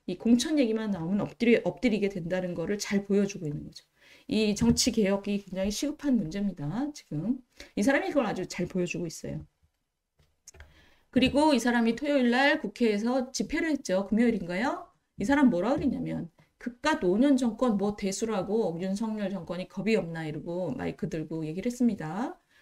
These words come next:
"그깟 오 년 정권, 아니 그러면 정권이 오 년밖에 안 간다고 죄 있는 놈을 다 봐줘야 됩니까? 나중 생각한다고?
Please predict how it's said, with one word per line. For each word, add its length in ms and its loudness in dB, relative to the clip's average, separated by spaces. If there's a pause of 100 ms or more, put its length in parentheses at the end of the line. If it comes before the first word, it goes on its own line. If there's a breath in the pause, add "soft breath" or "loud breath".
(240 soft breath)
"그깟 440 2
오 120 6
년 160 6
정권, 320 -2
아니 220 4
그러면 180 4
정권이 380 4
오 140 0
년밖에 380 2
안 140 -2
간다고 720 0
죄 140 2
있는 320 8
놈을 220 -2
다 160 -10
봐줘야 360 -2
됩니까? 440 -4
나중 300 -6
생각한다고? 720 -8